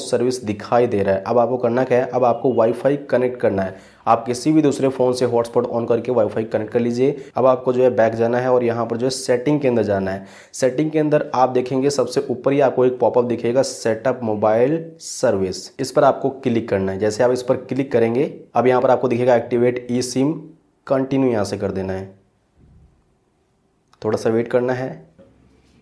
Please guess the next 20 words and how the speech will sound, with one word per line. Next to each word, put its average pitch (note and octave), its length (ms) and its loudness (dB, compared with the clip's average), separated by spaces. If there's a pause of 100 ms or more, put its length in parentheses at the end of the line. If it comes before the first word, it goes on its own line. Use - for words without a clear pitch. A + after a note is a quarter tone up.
(120)
एक B2+ 140 0
से C3+ 100 -2
दो B2+ 120 4
मिनट C3 160 0
वेट B2+ 180 2
करेंगे C3+ 260 0
और C3 100 0
यहाँ A#2+ 180 2
पर A#2+ 100 0
देख A#2+ 100 -2
सकते A#2+ 200 -6
हैं B2 60 0
लिखा A#2 180 -2
हुआ A#2 200 4
आ F#2 120 4
गया B2 180 0
मोबाइल A2 400 0
प्लान A2+ 320 -2
सेटअप A2+ 500 -6 (120)
कंप्लीट। G#2 580 -4